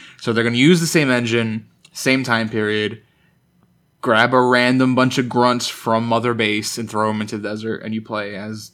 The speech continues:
them or something. And there's gonna be crystal zombies and M-, Metal Gear, I think. I hope. But, I mean, first of all, this is problematic in terms of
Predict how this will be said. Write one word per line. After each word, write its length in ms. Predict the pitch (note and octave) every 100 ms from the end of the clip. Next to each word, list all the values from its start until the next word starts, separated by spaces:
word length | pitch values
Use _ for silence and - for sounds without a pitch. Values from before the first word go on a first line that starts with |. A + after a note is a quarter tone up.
| -
them 380 | G#2+ F#2+ A2 A2
or 60 | A2
something. 460 | G#2 G2 F#2+ A2+ -
And 120 | A2+
there's 140 | A2 G#2+
gonna 140 | A2
be 260 | G#2+ G#2 G2 _ _ _ -
crystal 400 | D3+ D3 D3 C3
zombies 600 | B2 A#2+ G#2+ G#2 G#2+ -
and 600 | A#2 A2+ A2 A2 A2 - _ _ _ _ _ A#2
M-, 200 | A2+ -
Metal 300 | B2 A#2 A2+
Gear, 380 | A2 G#2 G#2+ A#2 _ _ _ _ _ _ _ _ -
I 40 |
think. 360 | G#2+ G2 A2 - _ -
I 60 |
hope. 300 | B2+ - - _ _ _ _ _ _ _ _
But, 320 | A2 G#2+ G#2+ - - - - - _
I 120 | C3+ C3+
mean, 340 | C#3+ D3 C#3 - _ _ - D#3
first 260 | B3+ C#4+
of 60 | C4+
all, 100 | G3
this 220 | G#3+ A3
is 80 | F#3+
problematic 720 | F#3+ F3 C3+ B2+ C#3+ D#3 C#3
in 100 | B2+
terms 380 | C3+ C3+ C3 C3
of 400 | A#2+ A2 A2+